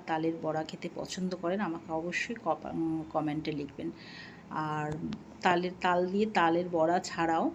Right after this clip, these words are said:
রুটি, লুচিও আমরা কিন্তু করে থাকি, খেয়ে থাকি, ভালো হয়। আর আপনাদের যদি কোনো, আরও কোনো রিকোয়ারমেন্ট থাকে, আরও কোনো রান্নার রেসিপি রিকোয়ারমেন্ট থাকে যে এটা দেখতে চান, আহ, তো অবশ্যই কমেন্টে লিখবেন। আমি আমার সাধ্য মতো, সময় মতো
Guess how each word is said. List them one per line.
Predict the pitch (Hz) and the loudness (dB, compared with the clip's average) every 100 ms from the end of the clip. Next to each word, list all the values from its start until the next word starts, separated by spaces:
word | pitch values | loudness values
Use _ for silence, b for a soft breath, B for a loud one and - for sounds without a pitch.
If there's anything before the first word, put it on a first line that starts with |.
| - - - - - - - - | -6 -20 -20 -20 -20 -20 -20 -8
রুটি, | 196 170 190 190 208 | -2 6 6 6 4
লুচিও | 185 165 - 202 240 | 4 2 4 4 6
আমরা | 220 165 | 4 0
কিন্তু | 160 175 226 - | -2 -4 -4 -2
করে | 165 | -2
থাকি, | 151 156 - - | 0 -4 -8 -6
খেয়ে | 175 156 | -2 -2
থাকি, | 170 165 | -2 -8
ভালো | 160 165 170 | -6 -4 -4
হয়। | 165 - - B B B B | -6 -8 -12 B B B B
আর | 185 | 0
আপনাদের | 170 196 208 233 | 0 2 0 4
যদি | 196 180 | 4 2
কোনো, | 185 190 | 0 0
আরও | 170 160 170 | 2 2 2
কোনো | 180 185 190 | 0 0 0
রিকোয়ারমেন্ট | 170 165 175 170 185 196 | 0 0 0 2 0 -2
থাকে, | - 165 - 180 | -4 -10 -2 0
আরও | 165 160 165 | 2 0 -2
কোনো | 175 175 | -4 0
রান্নার | 160 160 160 165 | 0 2 0 -2
রেসিপি | - - - - | -4 -8 -10 -4
রিকোয়ারমেন্ট | 170 147 151 151 170 165 | -2 -2 -2 -2 -2 -4
থাকে | 160 - 165 | -8 -8 -4
যে | 165 | -2
এটা | 160 170 - - 175 | -2 -4 -8 -8 -2
দেখতে | 165 165 - 196 | 0 0 0 0
চান, | 185 151 - B B B - | 0 -6 -6 B B B 2
আহ, | 165 160 160 156 | 4 6 4 4
তো | 190 | 2
অবশ্যই | 185 190 233 | 2 0 -2
কমেন্টে | - 170 170 190 | 2 2 2 -2
লিখবেন। | 196 165 - 294 | 0 0 4 4
আমি | 160 165 165 | 4 2 2
আমার | 170 | 2
সাধ্য | 175 - 160 190 180 | -2 -4 -4 -2 -4
মতো, | 175 269 339 | -4 -4 -4
সময় | - 165 165 | -2 0 0
মতো | 170 170 294 | 0 -4 -6